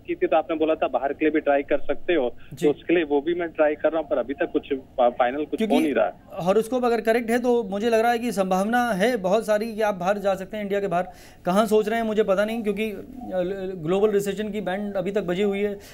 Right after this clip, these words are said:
Speaker 2: यूएस में भी
Speaker 1: जी।
Speaker 2: देखिए शटडाउन हुआ और सब कुछ, अ, यूरोप में भी प्रॉब्लम आई, अभी भी चल रही है। तो ऐसे में
Speaker 1: जी।
Speaker 2: थोड़ा सा आपको ये, अ, area of, अ, देखना बहुत ज़रूरी है कि वो यूएई है या कोई और, अ,
Speaker 1: Basically मैं, मैंने होटल मैनेजमेंट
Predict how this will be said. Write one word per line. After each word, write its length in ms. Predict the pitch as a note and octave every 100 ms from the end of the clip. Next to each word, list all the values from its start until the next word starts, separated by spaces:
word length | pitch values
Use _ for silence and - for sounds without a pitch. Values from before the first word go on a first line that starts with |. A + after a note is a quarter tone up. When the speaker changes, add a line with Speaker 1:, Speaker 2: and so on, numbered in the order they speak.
| - -
Speaker 2:
यूएस 280 | F3 G3 G3+
में 120 | G3
भी 160 | G#3 G3+
Speaker 1:
जी। 180 | G3
Speaker 2:
देखिए 220 | F3 F3+ F3+
शटडाउन 320 | F3+ F#3+ F#3
हुआ 140 | F#3+
और 220 | G3 F#3
सब 180 | E3+ F3+
कुछ, 240 | G3+ G3 F#3
अ, 120 | E3+
यूरोप 300 | E3+ F#3 F#3
में 100 | F#3+
भी 100 | G3
प्रॉब्लम 320 | F#3+ F3 F#3+
आई, 180 | F3+ G3+ - - -
अभी 120 | E3+
भी 120 | G3 F#3+
चल 120 | F#3+
रही 200 | G3 G3+
है। 320 | - - - - G3
तो 60 |
ऐसे 200 | F#3+ G#3+
में 160 | A3 A3+
Speaker 1:
जी। 120 | G3
Speaker 2:
थोड़ा 120 | G#3+
सा 120 | G3+
आपको 260 | G#3 G3 G#3+
ये, 140 | G#3
अ, 380 | G#3 G3+ G3+ G3+ G3
area 540 | F#3 G#3+ A3+ G3+ G3+
of, 160 | G3 G#3
अ, 220 | F#3 F#3 E3+ D3+
देखना 240 | F3+ G3 F#3+
बहुत 200 | F#3+ F3
ज़रूरी 280 | F3 F#3+
है 140 | G3 G3
कि 120 | F#3
वो 460 | F3+ E3+ E3 - -
यूएई 520 | D3+ F3+ F3+ F3+ F#3+
है 260 | F3 F#3 F#3
या 160 | F3
कोई 260 | F3 - E3+
और, 180 | F3 F3+
अ, 340 | F3+ F#3 F3
Speaker 1:
Basically 280 | F#3 G3+ F3+
मैं, 340 | E3+ F3 F3
मैंने 260 | D#3+ C#3+ E3
होटल 320 | C#3+ B2+ D#3
मैनेजमेंट 440 | D#3 D#3+ D#3+ E3